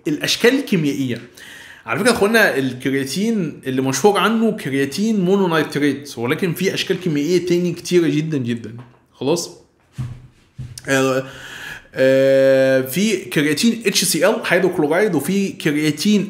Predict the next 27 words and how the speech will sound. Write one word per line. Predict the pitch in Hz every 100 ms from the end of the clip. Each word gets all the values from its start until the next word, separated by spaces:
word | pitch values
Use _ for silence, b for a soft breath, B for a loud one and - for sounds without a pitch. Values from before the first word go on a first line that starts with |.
| 151
إيثا-، | - 185 - -
إيثايل | 156 - 202 170
إستر، | 135 175 - 190 185
وفي | 147 202
كرياتين | 202 196 180 165 160 208 202 156
مغنيسيوم | 143 139 180 180 185 165 -
كيليت، | - 185 160 190 - - B B B B B
وفي | 147 - 202 - 214
بافرد | 214 185 151 143
كرياتين، | - 165 160 - 208 208
وفي | 180 190
ليكويد | 180 180 170
كرياتين. | - 135 127 120 127 110 -
كلهم | 131 165 190
دول | 156 190 208 131
يختلفوا | - - 147 131
عن | 113
بعض، | 110 104 B B B B B
ولكن | 135 202 233
المونونايتريت | 175 190 175 147 143 135 170 165
هو | 160
ده | 151
افضل | 147 147 143 131
واحد | 135 135 131 127 123 -
فيهم. | - 123 107 B B B B B _
طيب، | 147 147 139 135 139 147
مين | 196 320